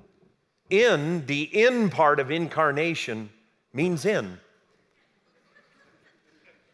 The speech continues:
Then there's caro, which means flesh.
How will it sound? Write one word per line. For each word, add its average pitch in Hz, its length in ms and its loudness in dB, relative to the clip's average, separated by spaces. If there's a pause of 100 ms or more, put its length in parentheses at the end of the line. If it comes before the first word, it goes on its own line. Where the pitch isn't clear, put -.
(360)
Then 131 160 0
there's 143 240 2
caro, 107 460 0
which 101 260 -8
means 110 280 -10
flesh. - 680 -12